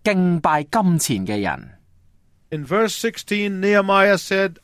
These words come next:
Speaker 2: "I continued to work and bought no land."
Speaker 1: 喺十六節，尼希米噉樣講話，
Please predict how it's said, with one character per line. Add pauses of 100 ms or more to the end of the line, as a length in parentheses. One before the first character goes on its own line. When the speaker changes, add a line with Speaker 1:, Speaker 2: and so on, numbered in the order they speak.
Speaker 2:
"I
continued
to
work (400)
and
bought (240)
no
land." (380)
Speaker 1:
喺
十
六
節，
尼
希
米
噉
樣
講
話，